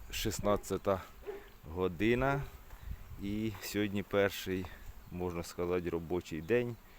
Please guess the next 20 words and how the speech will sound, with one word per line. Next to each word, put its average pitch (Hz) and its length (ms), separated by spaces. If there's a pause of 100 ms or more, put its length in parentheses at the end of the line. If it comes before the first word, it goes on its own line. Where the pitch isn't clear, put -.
(320)
у 98 120
бджілок. 85 540 (560)
Пасіка 85 640 (680)
загула 90 760 (260)
і 110 140
запрацювала. 85 1040 (880)
Щас 90 360 (520)
пчолки 90 460
летять 90 640
на 87 180
клинки, 110 640 (640)
появилися 85 760
перші 85 560 (800)
квіти. 127 500 (600)
Для 82 160
яких 101 340
регіонів 101 560
це 98 140
вже 98 180 (720)
давно 113 520